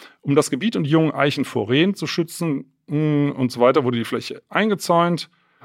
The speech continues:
und so weiter und so fort. Ja, also es geht um Waldumbau. Wir wuppen das. Der Förster,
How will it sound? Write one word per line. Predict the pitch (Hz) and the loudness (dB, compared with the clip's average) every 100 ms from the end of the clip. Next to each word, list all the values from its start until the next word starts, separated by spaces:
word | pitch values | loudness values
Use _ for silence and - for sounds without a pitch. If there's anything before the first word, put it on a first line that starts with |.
| - | 0
und | 151 170 | 2 2
so | 151 127 | 0 4
weiter | 120 123 127 113 | 6 6 4 -2
und | 113 104 | -6 -8
so | 107 | -12
fort. | - - 147 160 190 190 - _ _ _ _ _ _ _ _ | -12 -2 2 4 4 2 -16 _ _ _ _ _ _ _ _
Ja, | 123 107 - - | -8 -6 -6 -6
also | 135 120 | -8 -4
es | |
geht | 135 123 | -4 -6
um | 110 | -10
Waldumbau. | 104 - 104 - - _ - - - - - | -10 -12 -16 -18 -20 _ -20 -20 -20 -20 -12
Wir | 113 120 147 | -6 0 0
wuppen | 113 123 - 110 | 0 -4 -6 -12
das. | - - - _ - - _ _ _ _ _ _ _ _ _ | -10 -10 -12 _ -20 -20 _ _ _ _ _ _ _ _ _
Der | 143 160 | 2 2
Förster, | - 190 247 - 220 220 208 | 4 4 4 0 0 2 0